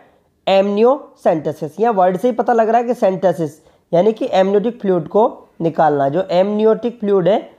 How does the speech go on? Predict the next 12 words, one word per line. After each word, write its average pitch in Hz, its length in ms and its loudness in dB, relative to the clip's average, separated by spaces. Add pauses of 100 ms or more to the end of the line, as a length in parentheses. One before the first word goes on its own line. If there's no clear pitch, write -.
(380)
amniotic 208 500 0
फ्लूइड 196 220 2
है 233 80 2
उसको 208 460 0 (320)
क्या 196 140 2
है, 233 180 2 (440)
उसका - 260 -2
सैंपलिंग 190 500 -2
करके 190 260 2
उसका 208 240 0
परीक्षण 165 540 0 (320)
करना 151 320 2